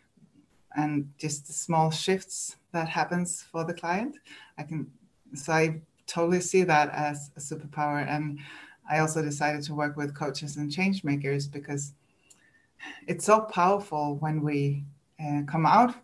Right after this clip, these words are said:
and see it as the superpower, but it's also so important for us to take care of <laughs> the other side. So,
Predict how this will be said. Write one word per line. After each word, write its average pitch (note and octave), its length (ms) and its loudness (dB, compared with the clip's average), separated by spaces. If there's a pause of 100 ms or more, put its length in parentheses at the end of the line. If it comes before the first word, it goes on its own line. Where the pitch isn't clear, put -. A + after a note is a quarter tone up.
(120)
and D#3+ 160 2
see G3 260 4
it G3 100 6
as C#3+ 200 -2
the C#3+ 60 -10
superpower, C3 800 -10 (400)
but D3 100 0
it's C#3+ 160 0
also D3 240 0
so C#3+ 220 -2
important C#3+ 580 -2
for C#3 120 -2
us C#3 120 -4
to - 160 -14
take C#3+ 240 -10
care C#3+ 480 0 (420)
of C#3+ 300 4 (280)
<laughs> - 260 -14
the E3+ 200 0
other C#3+ 160 2
side. - 380 -4 (640)
So, C3+ 540 2